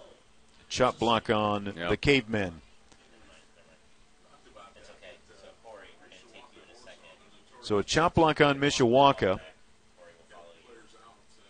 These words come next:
Speaker 1: And that will move the Cavemen back after that big pickup as we wait for 'em to mark it off.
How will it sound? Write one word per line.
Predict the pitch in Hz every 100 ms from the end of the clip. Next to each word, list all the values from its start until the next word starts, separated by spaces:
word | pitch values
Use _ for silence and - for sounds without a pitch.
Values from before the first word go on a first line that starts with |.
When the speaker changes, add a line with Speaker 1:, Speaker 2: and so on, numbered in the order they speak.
| _ - - -
Speaker 1:
And | 92 90 90 87 87 90 87 - - _ _ _ _ _ _ _ - _ _ _ - _ _ _ - - - - _ - -
that | 113 -
will | -
move | 135 143 147 123 - _ - - _ _ _ - -
the | 113
Cavemen | - 147 123 120 113 98
back | 117 117 87 -
after | 110 - 110
that | 104 98 - - _ _ _ _ - _ _ - - - - - - _ -
big | 127 127
pickup | - 135 113 117
as | 110 95
we | 104
wait | 123 139
for | - 135
'em | 123
to | 113
mark | 120 120
it | 110
off. | 113 87 -